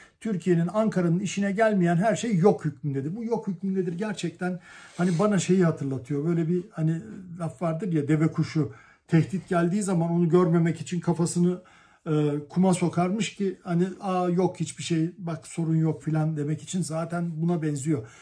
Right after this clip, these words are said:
O yüzden beni şaşırtan bu yok hükmündeki açıklaması olmadı. Ama Dışişleri Bakanlığı'nın açıklamasında öyle bir cümle var ki, son cümle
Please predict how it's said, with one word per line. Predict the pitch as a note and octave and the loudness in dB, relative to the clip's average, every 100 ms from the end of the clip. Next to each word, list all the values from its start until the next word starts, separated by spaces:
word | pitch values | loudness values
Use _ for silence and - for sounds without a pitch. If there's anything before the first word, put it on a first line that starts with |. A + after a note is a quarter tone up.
| - - | -14 -4
O | G#3+ | -2
yüzden | B3 A3 G3+ | 0 2 4
beni | F3+ G3+ | 4 2
şaşırtan | D#3+ F3+ F#3+ F3+ A#3 G#3 | 2 0 0 0 0 2
bu | E3+ | 4
yok | G3 G3+ | 4 2
hükmündeki | F#3 F3+ F#3 F#3 F3 D#3 | -2 -2 0 0 -2 -8
açıklaması | D3+ E3+ F#3 F3+ E3+ | -8 -6 -2 0 0
olmadı. | E3 F#3 F3 C3 A#2 - | 0 2 4 2 -2 -4
Ama | F3 D#3+ - - - | -2 -2 -6 -20 -6
Dışişleri | E3+ G3 E3 A#3 A3 | -4 -4 -6 -4 -4
Bakanlığı'nın | G#3+ G3+ F3+ E3+ D#3 | -2 -2 0 0 0
açıklamasında | D#3 - - G3 F3+ E3+ D#3+ D3+ | -6 -14 -6 -4 -2 -2 -2 -2
öyle | E3 G#3 | -2 -2
bir | D#3 | -2
cümle | D3+ D#3 | 2 2
var | D#3+ G#3 E3 | 2 0 -4
ki, | D#3+ | -6
son | - D3 E3+ | 0 4 4
cümle | C3 C3 C3 G3 | 4 -2 -4 -8